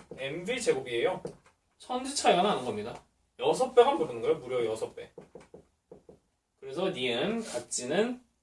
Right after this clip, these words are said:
않습니다. 디귿. 나의 역학, A의 역학적 에너지.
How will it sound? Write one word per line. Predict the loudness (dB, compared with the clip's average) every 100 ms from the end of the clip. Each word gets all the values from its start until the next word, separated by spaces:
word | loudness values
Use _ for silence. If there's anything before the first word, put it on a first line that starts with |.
| _
않습니다. | -14 -10 -6 -4 -6 -6 -6 -6 -8 -14 _
디귿. | -8 -6 -6 -10 -20 -20 -20 _ _ _ _ _ _ _ _ _ _ _ _ -20 -20 _ _ _ _
나의 | 0 6 10 12 12
역학, | 8 4 2 2 4
A의 | 8 10 10
역학적 | 8 2 -2 -2
에너지. | -2 -4 -8 -14